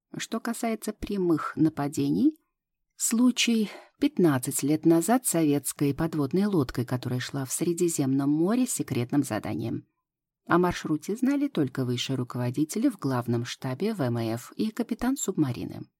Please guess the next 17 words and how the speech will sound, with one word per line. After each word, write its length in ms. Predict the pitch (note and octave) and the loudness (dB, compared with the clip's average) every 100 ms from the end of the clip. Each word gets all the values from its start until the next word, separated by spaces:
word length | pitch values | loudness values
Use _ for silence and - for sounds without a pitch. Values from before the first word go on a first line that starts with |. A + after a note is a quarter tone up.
| _ _ _ _ _ _ | _ _ _ _ _ _
Н 200 | F#3 G3+ | 4 6
Л 260 | F#3+ F3 D3 | 6 8 6
О 80 | C3 | 4
тогда 360 | E3 D#3+ F#3+ | 0 0 0
повис 440 | G3 G3 D3+ C#3 C#3 | 2 2 2 0 -2
над 140 | C3 | -4
советской 520 | C#3+ C#3+ B2+ - B2+ | -2 -2 -2 -2 -2
лодкой 500 | C3 D3 D#3 - G#3 | 0 0 0 -2 -2
и 160 | - E3+ | 0 -2
создал 500 | - E3+ E3+ F3 E3+ | -2 -4 -2 0 -2
впереди 560 | - D#3+ D#3 D#3 E3+ | -2 -2 0 2 2
по 120 | D#3+ D#3+ | 2 4
её 320 | D#3 C#3+ C#3 | 4 4 0
курсу 380 | A3+ - - C3 | -4 -4 -2 0
большую 600 | C#3 C#3+ - D#3 D3+ - | 0 -2 2 4 4 2
голографическую 920 | E3+ F#3 F#3 G3 F3+ E3 - - F#3 | 0 0 -2 -2 -2 -6 -8 -6 -6
картинку, 640 | - A3+ - C3 B2+ A#2+ | -4 -8 -2 0 0 -2